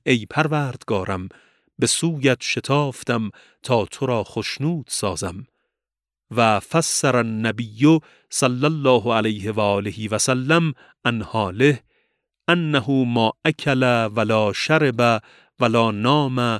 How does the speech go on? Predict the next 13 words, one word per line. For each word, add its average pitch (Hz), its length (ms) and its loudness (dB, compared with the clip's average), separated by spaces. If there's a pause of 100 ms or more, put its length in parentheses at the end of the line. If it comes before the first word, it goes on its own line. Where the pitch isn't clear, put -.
(420)
و 120 60 0
لا 113 140 2
اشتهی 127 800 0
شیئا 156 760 -2 (380)
من 117 240 0
ذلک 107 840 0 (280)
فی 127 320 -4
ذهابه 127 960 0 (400)
و 123 140 0
مجیئه 143 1000 -2 (340)
اربعین 120 600 -2
یوما 143 600 0 (240)
شوقا 139 680 -2